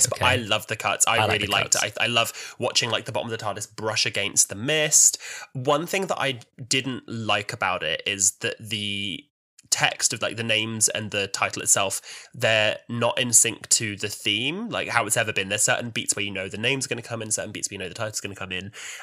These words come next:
Speaker 1: And it felt a bit to me like they had timed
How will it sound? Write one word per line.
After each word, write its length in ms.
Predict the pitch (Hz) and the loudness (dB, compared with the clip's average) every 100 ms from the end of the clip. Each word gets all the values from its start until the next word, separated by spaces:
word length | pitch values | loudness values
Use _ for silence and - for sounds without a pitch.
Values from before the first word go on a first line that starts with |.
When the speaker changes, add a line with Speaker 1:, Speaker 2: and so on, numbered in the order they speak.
| - | -2
Speaker 1:
And 140 | 113 - | 0 2
it 80 | |
felt 220 | - 135 - | 2 2 2
a 40 | |
bit 160 | - - | -2 -2
to 100 | 120 | -2
me 100 | 110 | -2
like 520 | 101 95 - - - - | 0 0 -2 -8 -12 -10
they 260 | 117 107 101 | -2 0 0
had 320 | - 107 - | -2 -4 -4
timed 520 | - 117 120 123 123 | -4 0 0 -2 -4